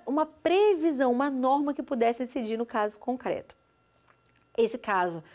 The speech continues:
brigou-se muito tempo pela parentalidade das crianças, acabou que foi, se ficou decidido que a mãe que gerou a gravidez, porque, na verdade, ela também foi uma mãe biológica, esse caso concreto tinha uma especificidade,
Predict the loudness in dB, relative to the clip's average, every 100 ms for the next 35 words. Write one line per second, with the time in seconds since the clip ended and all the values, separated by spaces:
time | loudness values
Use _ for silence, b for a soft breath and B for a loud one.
0 | B B -2 -2 2 2 2 -2 0 -2
1 | -4 -4 -2 0 -2 -8 -4 0 0 0
2 | -2 -2 -6 -4 -2 -2 -2 -8 -12 -12
3 | -10 -8 -4 -4 -4 -8 -10 B B B
4 | -6 -4 0 0 0 -6 -4 0 0 -2
5 | -10 -20 -4 -2 -2 -4 -8 -8 -8 -4
6 | -4 -4 -14 -18 _ -4 0 2 0 -2
7 | -8 b b b -14 0 2 4 4 4
8 | 2 0 -2 -2 -4 -6 -4 -4 -4 -8
9 | -4 -2 -2 -4 -12 B B -8 -6 -6
10 | -8 -6 -6 -4 -6 -6 -10 -12 -12 0
11 | 2 2 0 2 0 -2 -10 -4 -6 -4
12 | -8 -4 -6 -6 -14 -12 -12 -8 -8 -8
13 | -20 -20 -20 -14 -4 0 0 -2 -6